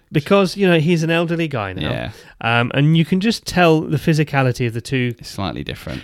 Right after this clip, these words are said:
Speaker 1: It's different. And I think, don't get me wrong, would I love to have, which day would I rather have been there? The day when Mark Hamill was
Speaker 2: Yeah,
Speaker 1: shooting
Speaker 2: definitely.
Speaker 1: it. Um, and it,
Speaker 2: <laughs>
Speaker 1: it probably gave the character, the, the actor who then did play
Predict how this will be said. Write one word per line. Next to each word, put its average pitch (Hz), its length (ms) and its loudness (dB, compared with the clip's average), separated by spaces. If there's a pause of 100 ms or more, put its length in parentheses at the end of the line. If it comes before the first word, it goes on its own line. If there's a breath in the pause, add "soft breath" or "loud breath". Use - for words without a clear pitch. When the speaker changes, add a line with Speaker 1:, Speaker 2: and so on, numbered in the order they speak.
Speaker 1:
It's - 220 -4
different. 110 380 -4 (280 loud breath)
And 147 100 4
I 156 80 6
think, 165 200 4 (800)
don't 147 160 0
get 120 100 -6
me 127 80 -6
wrong, 139 280 0 (320)
would 143 160 4
I 135 120 4
love 143 240 0
to 160 80 0
have, 147 180 0
which 156 260 -2
day 165 160 4
would 160 120 2
I 160 140 4
rather 156 320 2
have 151 100 -2
been 165 160 0
there? 190 260 0
The - 80 -10
day 104 160 0
when 98 160 -4
Mark 107 180 -4
Hamill 113 240 -2
was 104 140 2
Speaker 2:
Yeah, 104 60 0
Speaker 1:
shooting 127 180 0
Speaker 2:
definitely. 98 380 -2 (140)
Speaker 1:
it. 131 40 -2
Um, 127 280 6
and 143 240 4
it, 139 60 -4
Speaker 2:
<laughs> - 20 -
Speaker 1:
it 165 160 2
probably 180 360 2
gave 156 240 2
the 143 80 -2
character, 139 480 -2
the, 135 180 -6
the 131 140 -2
actor 131 280 -4
who 123 100 0
then 123 240 -2
did 127 220 -2
play 98 420 -2